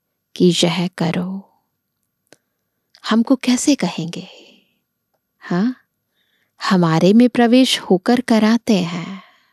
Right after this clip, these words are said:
करन करावन हार है ना,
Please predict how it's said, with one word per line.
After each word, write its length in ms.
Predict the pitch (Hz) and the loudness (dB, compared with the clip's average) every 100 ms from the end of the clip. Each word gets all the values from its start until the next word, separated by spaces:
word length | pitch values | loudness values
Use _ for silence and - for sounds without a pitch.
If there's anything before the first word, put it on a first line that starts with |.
| _ _ _ _ _ _ _ _ _ _ _ _ _ _ - | _ _ _ _ _ _ _ _ _ _ _ _ _ _ -2
करन 380 | 180 196 247 | 0 4 4
करावन 560 | 262 185 175 175 208 208 | 4 2 2 2 2 2
हार 440 | 175 - 175 175 | 0 0 0 0
है 200 | 170 170 | -2 -4
ना, 260 | 165 202 | -6 -8